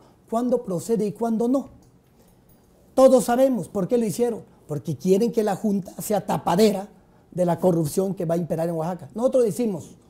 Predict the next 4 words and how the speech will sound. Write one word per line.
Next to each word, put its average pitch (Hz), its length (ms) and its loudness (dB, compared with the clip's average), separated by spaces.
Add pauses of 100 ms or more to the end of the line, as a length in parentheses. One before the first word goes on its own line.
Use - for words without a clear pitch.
(100)
Juan 165 140 -8
Antonio, 156 320 -6 (1400)
por 208 160 2
dignidad 208 480 2